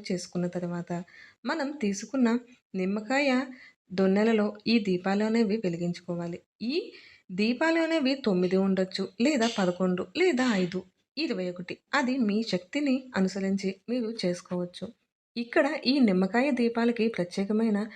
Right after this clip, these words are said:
పూజ విధి విధానం అయితే ఉంది. ఇక్కడ గుడిలో వాళ్ళు గంట కొట్టిన తర్వాత మనం ఈ పూజ అనేది స్టార్ట్ చేయాలి. Every Friday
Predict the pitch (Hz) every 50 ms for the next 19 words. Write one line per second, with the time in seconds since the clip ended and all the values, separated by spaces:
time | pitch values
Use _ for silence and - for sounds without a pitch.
0 | - - - - _ _ - 208 202 196 196 185 196 202 214 208 196 190 180 190
1 | 190 196 190 190 196 202 202 214 208 208 214 214 214 196 214 208 180 170 170 -
2 | - - _ _ _ _ _ _ _ _ _ _ _ - 269 311 302 - 381 294
3 | 285 311 294 214 220 185 220 240 254 240 247 240 240 254 247 214 240 240 190 185
4 | 180 180 220 254 254 240 233 - 220 220 208 226 220 220 220 214 214 202 208 -
5 | - 214 226 226 233 233 - - 233 233 - - 185 185 185 208 226 226 247 233
6 | 202 220 233 - - 185 180 175 180 - 185 180 180 175 180 185 - _ _ _
7 | _ _ _ _ _ _ _ _ _ - 220 208 202 196 226 254 349 415 - -
8 | 311 269 269 285 277 262 254